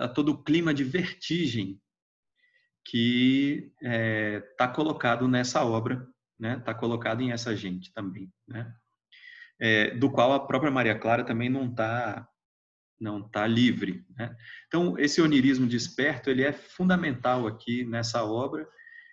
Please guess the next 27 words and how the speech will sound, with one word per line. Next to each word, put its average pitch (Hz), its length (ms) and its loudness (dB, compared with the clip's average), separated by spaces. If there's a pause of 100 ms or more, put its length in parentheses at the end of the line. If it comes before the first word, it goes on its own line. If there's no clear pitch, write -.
e 127 80 -2
tem 151 200 0
a 151 60 4
ver 139 200 4
com 160 200 -2
uma, 151 1300 2 (280)
me 127 300 2
parece 127 520 0
que 120 60 -2
a 110 40 -2
gente 113 160 -2
pode 113 220 -2
analisar 110 420 -2
assim 110 260 -6
também, 123 400 -4 (440)
com 147 180 4
essa 147 240 2
relação, 147 840 0 (480)
é, 113 540 2 (920)
que 139 100 2
tá 131 160 2
sempre 151 360 0
sendo 113 200 0
estabelecida 113 680 0
a 113 40 0
todo 135 220 0
momento 143 520 0